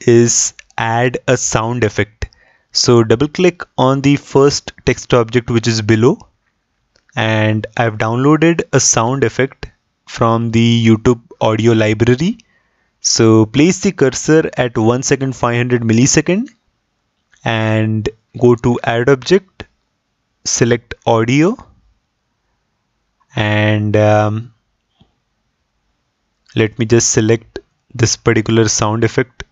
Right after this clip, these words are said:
which I downloaded from the YouTube audio library,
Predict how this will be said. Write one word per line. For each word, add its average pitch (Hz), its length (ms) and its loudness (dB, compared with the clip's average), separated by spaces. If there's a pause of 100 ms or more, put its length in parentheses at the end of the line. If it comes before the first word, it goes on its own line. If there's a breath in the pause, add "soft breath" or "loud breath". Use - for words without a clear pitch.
(120)
which 110 220 0
I 110 120 2
downloaded 110 760 0 (960)
from 110 460 -2
the 110 280 2
YouTube 113 280 2
audio 107 260 2
library, 113 640 0